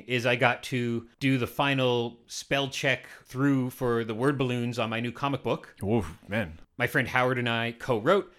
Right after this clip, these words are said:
Speaker 1: It's gonna be five issues. I can't tell you anything besides for that, 'cause
Speaker 2: Can
Speaker 1: I
Speaker 2: you confirm it's Howard the Duck
Speaker 1: It's
Speaker 2: that
Speaker 1: Howard
Speaker 2: you're
Speaker 1: the Duck,
Speaker 2: co- <laughs>
Speaker 1: yes.
Speaker 2: you and him? Oh, after last week, <laughs> you know, we really gotta keep that going.
Speaker 1: That's enough work in itself. And then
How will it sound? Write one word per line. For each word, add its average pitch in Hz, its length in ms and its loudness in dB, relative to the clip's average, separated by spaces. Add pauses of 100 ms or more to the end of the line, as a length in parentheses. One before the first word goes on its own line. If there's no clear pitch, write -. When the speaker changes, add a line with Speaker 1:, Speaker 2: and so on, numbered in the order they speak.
Speaker 1:
It's - 100 -20
gonna 135 120 0
be 110 80 -4
five 131 260 0
issues. 160 420 -2 (240)
I - 60 -10
can't 139 260 -4
tell 135 160 -4
you 123 140 -4 (140)
anything 214 340 0
besides 185 340 -2
for 175 120 -4
that, 175 240 0 (180)
'cause 135 120 -2
Speaker 2:
Can 131 80 6
Speaker 1:
I - 20 6
Speaker 2:
you 127 60 2
confirm 127 340 2
it's - 80 -6
Howard 104 300 2
the 95 60 -2
Duck 98 440 -2
Speaker 1:
It's 123 120 2
Speaker 2:
that - 60 2
Speaker 1:
Howard 175 160 6
Speaker 2:
you're 175 80 0
Speaker 1:
the 170 60 8 (120)
Duck, 175 100 2
Speaker 2:
co- 220 80 6
<laughs> 214 60 2
Speaker 1:
yes. 151 200 6
Speaker 2:
you 165 140 8
and 143 100 4
him? 135 240 4 (420)
Oh, 175 180 4
after 160 300 6
last 139 300 4
week, 160 340 2
<laughs> - 0 -
you 226 60 8
know, 160 240 4
we 143 40 6
really 135 200 6
gotta 123 160 4
keep 131 160 4
that 110 160 2
going. 107 260 2 (280)
Speaker 1:
That's 160 260 2
enough 170 180 4
work 160 160 2
in 151 80 0
itself. 147 540 0
And 139 200 0
then 156 460 0